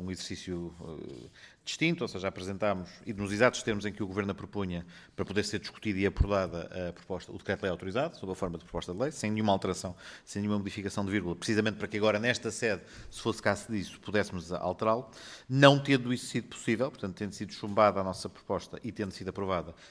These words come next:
a proposta de lei de autorização, o que sucede nesta fase da especialidade é que, manifestamente, os temas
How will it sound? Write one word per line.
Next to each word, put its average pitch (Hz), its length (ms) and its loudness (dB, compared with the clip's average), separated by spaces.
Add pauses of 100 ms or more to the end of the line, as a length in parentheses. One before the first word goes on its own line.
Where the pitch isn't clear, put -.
(160)
a - 80 -6
proposta - 320 -6
de 92 60 -4
lei 92 40 -2
de 95 40 0
autorização, 101 580 -4 (440)
o - 120 -6
que - 40 -10
sucede 110 280 2
nesta 107 180 -2
fase 104 240 0
da 101 60 -6
especialidade 117 520 2
é 117 60 2
que, 135 380 0
manifestamente, 117 720 -2
os - 100 -10
temas 92 540 -2